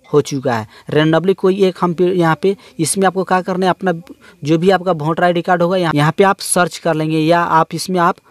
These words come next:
ढूंढ सकते हैं। जो भी इसमें आपका वोटर आईडी कार्ड नंबर होगा, इसमें आपका मिल जाएगा, नेम से ही मिलेगा आपका वोटर आईडी कार्ड नंबर। रो-, कोई भी randomly एक कोई हम लेकर के आपको समझा दे रहे हैं क्या क्या इसका प्रोसेस है।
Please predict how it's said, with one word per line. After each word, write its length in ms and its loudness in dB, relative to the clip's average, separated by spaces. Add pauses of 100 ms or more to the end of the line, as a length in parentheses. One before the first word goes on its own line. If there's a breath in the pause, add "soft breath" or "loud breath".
(140 soft breath)
ढूंढ 240 0
सकते 280 -2
हैं। 80 0
जो 120 0
भी 140 0
इसमें 260 -2
आपका 240 0
वोटर 260 0
आईडी 160 2
कार्ड 200 0
नंबर 260 -2
होगा, 200 0 (240 loud breath)
इसमें 300 -2
आपका 260 -2
मिल 480 0
जाएगा, 200 2
नेम 220 0
से 160 -2
ही 140 2
मिलेगा 300 2
आपका 200 0
वोटर 300 -4
आईडी 240 -2
कार्ड 200 -6
नंबर। 240 -8 (380 loud breath)
रो-, 160 2
कोई 180 4
भी 160 4
randomly 560 2
एक 180 -2
कोई 200 2
हम 180 0
लेकर 260 0
के 80 -2
आपको 220 0
समझा 380 0
दे 100 -4
रहे 100 -2
हैं 120 -8
क्या 160 -2
क्या 160 -2
इसका 340 -2 (300 loud breath)
प्रोसेस 520 -6
है। 80 -16